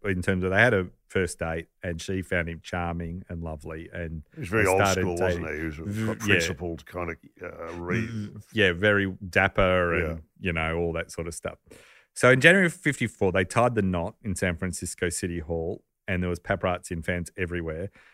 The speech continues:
Speaker 1: It was an elopement. They just ran away and got married,
Speaker 2: Yes.
Speaker 1: basically. And they'd both been married once before. So she didn't even wear white.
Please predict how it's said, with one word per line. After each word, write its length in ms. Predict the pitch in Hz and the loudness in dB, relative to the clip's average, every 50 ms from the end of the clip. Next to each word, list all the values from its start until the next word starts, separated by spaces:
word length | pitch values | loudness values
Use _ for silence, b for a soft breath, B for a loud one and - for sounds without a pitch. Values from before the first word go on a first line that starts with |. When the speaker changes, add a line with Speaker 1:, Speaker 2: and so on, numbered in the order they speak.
| b b b | b b b
Speaker 1:
It 80 | - 113 | -2 0
was 160 | 107 107 101 | 0 2 2
an 100 | 110 104 | 4 4
elopement. 460 | 101 98 95 101 107 113 110 104 90 | 4 4 4 2 2 2 0 -2 0
They 120 | 87 104 107 | 0 2 2
just 140 | 101 90 95 | 0 0 0
ran 200 | 95 92 92 87 | 0 0 0 0
away 260 | 87 82 85 87 87 | 0 -2 -2 -2 -2
and 80 | 90 87 | -2 -2
got 180 | 90 85 - | -4 -6 -6
married, 300 | - 85 80 80 80 78 78 | -6 -8 -6 -6 -8 -8 -4
Speaker 2:
Yes. 100 | 87 87 80 | -4 -2 -2
Speaker 1:
basically. 500 | 80 - - 85 - - 85 85 104 - _ _ _ - | -4 -6 -8 -10 -8 -6 -6 -6 -6 -8 _ _ _ -2
And 100 | 95 101 | 0 2
they'd 120 | 107 101 | 2 4
both 220 | 120 120 127 120 | 4 4 4 4
been 100 | - 113 107 | 2 2 2
married 220 | 101 95 92 87 | 4 4 4 2
once 220 | 92 92 92 87 - | 0 -2 -2 -4 -6
before. 380 | - 92 85 - 95 90 85 | -10 -10 -6 -4 -2 -2 -2
So 140 | 82 - 95 | -2 -4 -4
she 180 | - - 117 117 | 0 0 2 2
didn't 320 | 117 113 104 98 98 101 | 2 0 0 -2 -2 -2
even 300 | 92 90 85 90 90 87 | -2 -4 -4 -4 -4 -2
wear 160 | 87 87 82 | -2 -2 -4
white. 440 | 80 82 87 90 107 147 170 - - | -4 -4 -2 -2 -2 -4 -6 -8 -16